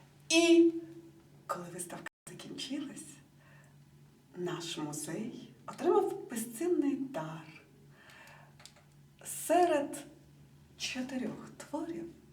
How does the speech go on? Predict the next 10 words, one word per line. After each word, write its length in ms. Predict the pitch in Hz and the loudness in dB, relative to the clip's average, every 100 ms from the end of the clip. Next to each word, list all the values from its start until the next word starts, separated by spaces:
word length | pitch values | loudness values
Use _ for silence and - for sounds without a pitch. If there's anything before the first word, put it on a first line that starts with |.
| - | -16
два 340 | - 226 285 - - - 180 | -4 0 2 0 -10 -16 -12
у 40 | |
нас 180 | 170 214 | -8 -8
в 80 | - | -8
постійній 560 | 185 - - 190 190 | -12 -14 -12 -10 -8
експозиції 640 | 175 - 180 - 226 - 175 | -8 -8 -10 -8 -8 -8 -6
вас 260 | 175 196 | -6 -6
зустрічають 680 | 180 - 175 151 170 180 175 | -8 -8 -8 -8 -8 -8 -6
і 40 | |
дивують. 580 | 185 202 247 220 247 - | -6 -6 -6 -10 -12 -16